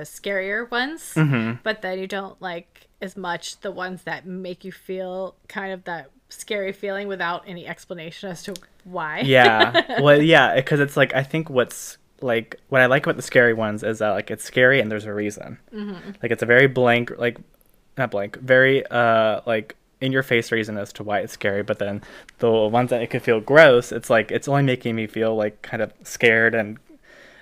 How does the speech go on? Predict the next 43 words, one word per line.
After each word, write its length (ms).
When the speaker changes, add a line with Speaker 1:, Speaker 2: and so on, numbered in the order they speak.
Speaker 2:
the 180
way 140
Speaker 1:
Yeah. 80
Speaker 2:
I 40
feel 440
because 800
it's 220
just, 240
there's, 240
like, 140
it's 120
almost 180
like 140
nothing. 360
Speaker 1:
Yeah. 360
Speaker 2:
Nothing's 360
there, 160
and 80
there's 160
no 160
reason. 560
Speaker 1:
<laughs> 140
See, 120
those 200
are 100
my 140
favorite, 440
the, 80
like, 480
Speaker 2:
Ugh. 180
Speaker 1:
Alan 220
R's 420
and, 400
not 220
Alan 240
R, 280
the 80
three 300
R's. 300
Speaker 2:
The 120
Speaker 1:
I 40
Speaker 2:
three 140
R's. 320